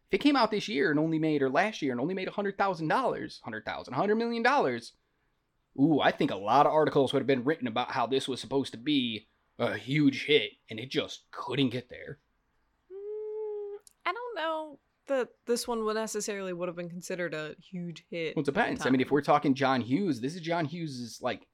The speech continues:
Speaker 1: heyday.
Speaker 2: Heyday,
Speaker 1: This is
Speaker 2: yeah.
Speaker 1: when he's, like, the biggest filmmaker in the world, the biggest writer, the biggest everything. He's got a movie coming out. You're expecting it to go off.
Speaker 2: When, do you know what it was placed that year?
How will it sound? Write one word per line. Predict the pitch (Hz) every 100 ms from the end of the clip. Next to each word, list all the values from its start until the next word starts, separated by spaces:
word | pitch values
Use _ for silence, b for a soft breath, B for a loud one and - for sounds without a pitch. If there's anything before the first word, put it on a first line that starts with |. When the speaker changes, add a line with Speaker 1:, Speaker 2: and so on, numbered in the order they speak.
| _ -
Speaker 1:
heyday. | - 160 226 151 175 180
Speaker 2:
Heyday, | 185
Speaker 1:
This | 165
is | 185
Speaker 2:
yeah. | 175
Speaker 1:
when | 170
he's, | 135 127
like, | 110 - _ -
the | 123 131 165
biggest | 151 147 143 - 151
filmmaker | 139 131 120 120 127
in | 127
the | 120
world, | 123 117 139 110
the |
biggest | 113 117 -
writer, | 127 147 135
the | 113
biggest | 113 -
everything. | 160 175 139 113 107 98 - _ _ _ _ _ _
He's | - 170
got | 233
a |
movie | 233 226
coming | 202 214 156
out. | 247 127 - - - - _ _ -
You're | 214
expecting | - - 233 208
it | 190
to | 151
go | 139 110 143
off. | 269 - - - _ _ _ _ _ _ _ _ _ _ _ _ _ _ 349 370 370 359 359 _ -
Speaker 2:
When, | 226 285 - -
do | 269
you | 262
know | 240 233
what | 254 254
it | 240
was | 247
placed | - 240 240
that | 226 -
year? | 190 254